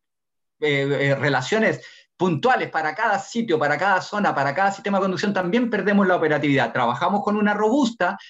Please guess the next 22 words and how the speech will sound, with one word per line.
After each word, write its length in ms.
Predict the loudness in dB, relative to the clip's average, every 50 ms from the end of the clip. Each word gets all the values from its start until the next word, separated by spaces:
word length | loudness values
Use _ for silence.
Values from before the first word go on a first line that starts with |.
| -12 _
que 100 | 0 2
nos 160 | 2 4 4
andaba 300 | 2 2 2 2 4 4 2
bastante 380 | 2 0 0 -2 -2 -2 0
bien 160 | 0 0 2 2
en 140 | 2 2
leñosos 680 | 4 2 2 4 4 2 2 0 -2 -2 -4 -4 -4 -6 -12 -20 -20 -14 _
y 180 | 0 0 2 2
trabajamos 420 | 2 2 0 0 0 0 0 0
en 60 | 0
otra 260 | 0 0 0 0 0 0
también 260 | 0 0 0 0 2
en 40 | 0
los 120 | 0 0
cultivos 440 | 0 -2 0 2 4 4 4 2 0
anuales, 460 | 0 0 2 2 2 2 2 0 -2
donde 180 | -2 -2 0 0
hay 80 | 0
más 160 | 0 0 -2
componentes 480 | -2 -4 -2 0 2 2 2 2 2 2
de 60 | 2
evaporación, 580 | 2 2 0 0 -2 -2 0 0 2 2 2